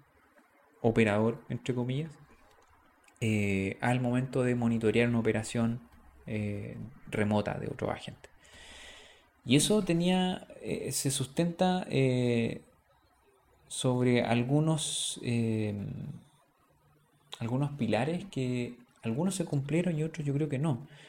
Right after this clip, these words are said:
Eh, por ejemplo, nosotros necesitábamos que, queríamos que fuese un juego súper inmersivo, en donde tú te sintieras ahí como, no como un overmind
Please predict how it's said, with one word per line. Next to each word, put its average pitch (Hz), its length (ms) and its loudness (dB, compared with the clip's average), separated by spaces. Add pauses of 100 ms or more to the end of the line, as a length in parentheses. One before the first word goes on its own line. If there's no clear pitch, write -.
(180)
Eh, 113 720 0 (960)
por 120 120 0
ejemplo, 147 400 4
nosotros 139 640 2 (720)
necesitábamos 131 720 2
que, 143 280 -4 (880)
queríamos 165 360 4
que 180 100 -6
fuese 180 280 0
un 156 80 -2
juego 160 260 0
súper 165 320 -2
inmersivo, 147 500 -2 (600)
en 120 200 0
donde 120 260 2
tú 139 160 0
te 147 100 -2
sintieras 147 540 2
ahí 160 180 0 (100)
como, 120 1120 0 (1160)
no 139 260 4
como 175 340 4
un 165 260 4
overmind 131 640 6